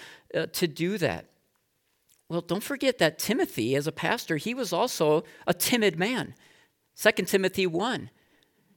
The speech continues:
Paul said, "The Lord has not given us a spirit of timidity, but a power of sound mind." And, and we do so, we tell people these things out of love,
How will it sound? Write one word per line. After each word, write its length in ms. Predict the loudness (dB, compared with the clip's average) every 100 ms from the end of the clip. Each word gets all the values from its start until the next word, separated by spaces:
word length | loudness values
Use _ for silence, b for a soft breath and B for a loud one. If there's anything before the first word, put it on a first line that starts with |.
| _ _ _ _ _ _ _ _ _ 2
Paul 180 | 4 6
said, 320 | 6 4 2 4
"The 100 | 6
Lord 240 | 6 6
has 160 | 4 4
not 220 | 2 4
given 240 | 2 2
us 140 | 0 -2
a 40 |
spirit 380 | -4 2 4 4
of 140 | 0
timidity, 560 | -2 -4 -2 -2 -2 0
but 180 | -2 -2
a 60 |
power 480 | -8 -6 -4 -2 -2
of 100 | -2
sound 400 | -4 -4 -4 -4
mind." 440 | -6 -6 -6 -10 -14 b b b b b b b b _ _ _ _ _ 2
And, 300 | 4 4 2
and 300 | 0 0 0 -6 _ -4
we 220 | 0 0
do 260 | 0 -2 0
so, 560 | 0 4 6 8 4 0
we 120 | -2
tell 300 | 0 2 2
people 400 | 2 -2 0 2
these 260 | 2 2 0
things 360 | 2 2 0 -6
out 160 | -4 -4
of 180 | -4 -6
love, 540 | -2 0 0 -2 -6